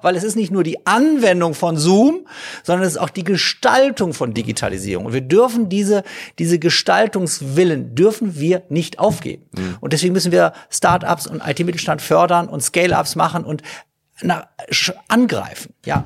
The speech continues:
Speaker 1: das, das ist der Punkt. Und
Speaker 2: Bin
Speaker 1: nicht
Speaker 2: ich,
Speaker 1: verbieten.
Speaker 2: bin ich voll bei dir. Ich wäre sehr, äh, also nochmal, als Marktwirtschaftler <laughs> oder Ordnungspolitiker würde ich sagen, äh, ich würde dem Ganzen eine Chance geben, also zumindest bei den staatlichen Dingern. Aber wir brauchen dafür ein ganzheitliches Verständnis.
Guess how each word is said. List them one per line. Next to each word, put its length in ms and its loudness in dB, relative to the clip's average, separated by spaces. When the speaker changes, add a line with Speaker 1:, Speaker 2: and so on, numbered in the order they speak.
Speaker 1:
das, 160 2
das 180 2
ist 120 -4
der 100 -2
Punkt. 200 -4
Und 100 2
Speaker 2:
Bin 20 4
Speaker 1:
nicht 100 4
Speaker 2:
ich, 60 6
Speaker 1:
verbieten. 260 0
Speaker 2:
bin 100 0
ich 140 2
voll 180 4
bei 200 4
dir. 280 -4
Ich 140 -6
wäre 240 2
sehr, 420 0
äh, 380 2
also 240 2
nochmal, 380 -2
als 420 0
Marktwirtschaftler 1120 0
<laughs> 40 -4
oder 120 2
Ordnungspolitiker 800 -4
würde 120 -2
ich 40 -6
sagen, 280 -2
äh, 160 -2
ich 140 -2
würde 140 4
dem 180 2
Ganzen 220 0
eine 80 -4
Chance 280 0
geben, 160 -6
also 140 -4
zumindest 180 0
bei 80 4
den 60 -2
staatlichen 500 0
Dingern. 300 -8
Aber 100 0
wir 120 2
brauchen 280 2
dafür 220 0
ein 80 0
ganzheitliches 500 -2
Verständnis. 560 -6